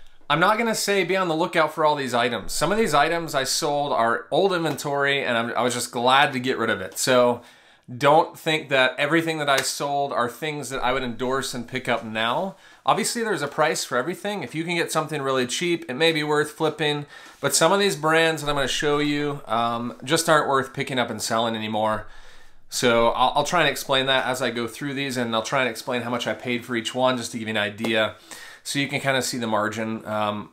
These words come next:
I don't know how many I have, but probably close to thirty items would be my guess. Um,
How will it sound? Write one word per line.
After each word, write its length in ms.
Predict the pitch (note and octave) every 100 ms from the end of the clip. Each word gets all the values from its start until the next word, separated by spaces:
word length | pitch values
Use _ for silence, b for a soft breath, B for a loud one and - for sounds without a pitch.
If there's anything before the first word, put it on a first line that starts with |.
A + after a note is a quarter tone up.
| _
I 60 | B2
don't 120 | D3
know 80 | C#3
how 140 | B2
many 160 | C3+ B2+
I 80 | A2+
have, 300 | - B2+ C3
but 120 | A2
probably 260 | E3 F#3 F#3
close 380 | - C#3+ C#3+ -
to 440 | C3+ C3+ C#3 C#3 B2+ b b b
thirty 440 | - - C#3+ D#3+ C#3+
items 420 | A#2 C3+ G3 E3+
would 100 | A#2+
be 60 | B2+
my 200 | C3 A#2+
guess. 560 | G#2+ A2+ D#3 - -
Um, 460 | A2+ G#2+ G#2 G#2 G2